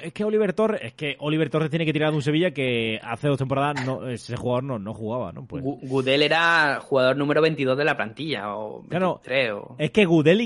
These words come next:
Speaker 1: y, y Oliver Torres fueron los elegidos, creo, por, para no jugar las Champions.
Speaker 2: Sí,
Speaker 1: Es que
Speaker 2: no están inscritos, ¿no? Creo.
Speaker 1: <laughs>
Speaker 2: Pues sí.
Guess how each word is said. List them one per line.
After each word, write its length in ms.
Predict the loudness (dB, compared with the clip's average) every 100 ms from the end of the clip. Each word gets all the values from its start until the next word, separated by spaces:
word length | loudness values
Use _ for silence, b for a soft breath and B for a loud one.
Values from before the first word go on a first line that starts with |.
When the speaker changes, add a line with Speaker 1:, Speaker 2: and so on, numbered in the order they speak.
| -2
Speaker 1:
y, 220 | -6 -6 -2
y 320 | 0 4 6
Oliver 280 | 8 6 4
Torres 280 | 2 2
fueron 280 | 2 4 6
los 280 | 6 6 4
elegidos, 540 | 2 0 0 2 2 2
creo, 380 | 2 2 2
por, 300 | 0 -2 -2
para 160 | -2 0
no 100 | 0
jugar 220 | 2 2
las 100 | 2
Champions. 500 | 4 2 2 -2 -4 -4
Speaker 2:
Sí, 120 | 0
Speaker 1:
Es 80 | 2
que 60 | 2
Speaker 2:
no 200 | 2 4
están 160 | 4
inscritos, 380 | 4 4 2 2
¿no? 100 | 0
Creo. 200 | -2 -6
Speaker 1:
<laughs> 180 | -4 -4
Speaker 2:
Pues 140 | -6
sí. 60 | -8